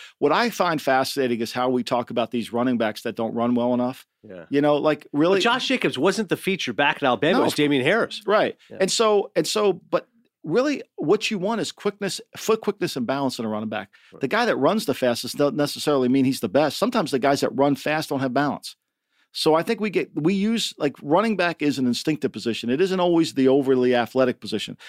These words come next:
Speaker 2: Mm-hmm.
Speaker 1: I like the kid Henderson from Memphis State. Uh, Me-, now it's Memphis. I'm too old. But anyway, Memphis, I thought he was a versatile. But
Speaker 2: Yeah.
Speaker 1: remember this about running backs. I think this is critical. It,
Speaker 2: Yeah.
Speaker 1: everybody thinks it's run, catch, pass.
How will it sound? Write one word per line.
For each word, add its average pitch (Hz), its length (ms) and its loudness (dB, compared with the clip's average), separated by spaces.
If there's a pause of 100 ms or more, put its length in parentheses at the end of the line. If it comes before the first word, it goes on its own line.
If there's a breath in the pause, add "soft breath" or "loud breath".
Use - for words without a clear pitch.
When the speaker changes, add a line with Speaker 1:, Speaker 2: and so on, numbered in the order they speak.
Speaker 2:
Mm-hmm. 101 200 -20
Speaker 1:
I 156 80 4
like 208 240 0
the 156 60 -2
kid 143 220 0
Henderson 160 480 0
from 117 220 -2
Memphis 127 340 -4
State. 143 320 -4
Uh, - 60 -16 (100)
Me-, 131 240 -2
now 113 220 -6
it's - 160 -12
Memphis. 101 340 -10
I'm 107 80 -8
too 113 180 -6
old. 101 200 -10 (260 loud breath)
But 143 100 -2
anyway, 147 300 4
Memphis, 156 340 -2
I 170 100 -6
thought 165 200 -4
he 175 120 -2
was 156 160 -4
a 123 40 -4
versatile. 117 380 -4 (180 loud breath)
But 156 120 -2
Speaker 2:
Yeah. 165 80 2
Speaker 1:
remember 226 260 2
this 214 160 0
about 160 200 0
running 143 220 4
backs. 101 240 -2
I 127 80 0
think 131 160 -2
this 160 180 -2
is 127 100 -6
critical. 127 480 -2 (100)
It, 135 100 6
Speaker 2:
Yeah. 95 140 -6
Speaker 1:
everybody 208 400 2
thinks 190 280 -2
it's 139 280 0
run, 139 560 2 (440)
catch, - 540 -2 (260)
pass. - 540 -2